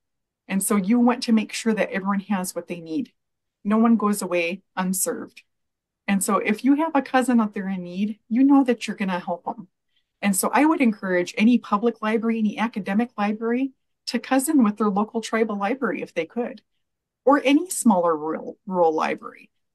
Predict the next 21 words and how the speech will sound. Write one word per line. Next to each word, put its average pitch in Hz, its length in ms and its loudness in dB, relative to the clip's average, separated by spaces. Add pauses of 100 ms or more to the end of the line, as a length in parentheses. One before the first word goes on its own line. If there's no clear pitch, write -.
There 233 200 4
are 262 60 4
libraries 226 420 0
all 214 140 -2
across 233 340 -4
this 220 160 -4
country, 262 440 -4
over 185 160 -4
seventeen 214 520 0
thousand 208 360 0
strong, - 540 -6 (320)
and 202 140 2
so 220 220 0
many 214 280 4
of 160 180 -2
them 165 320 -8 (280)
lack 180 300 -4 (140)
resources 185 680 -6
at 269 160 -2
certain 262 320 -4
times, - 560 -4